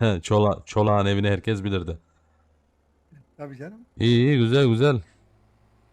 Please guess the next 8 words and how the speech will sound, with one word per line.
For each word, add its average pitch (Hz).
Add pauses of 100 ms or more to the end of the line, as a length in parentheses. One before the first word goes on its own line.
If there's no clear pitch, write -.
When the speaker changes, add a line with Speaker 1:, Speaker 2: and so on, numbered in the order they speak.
(1700)
Speaker 2:
Jandarmamıza 160
gidelim. 147 (180)
Speaker 1:
Jandarma, 104 (260)
bir 98
de 107
jandarmaya 113
bakak, 104
bakak. 85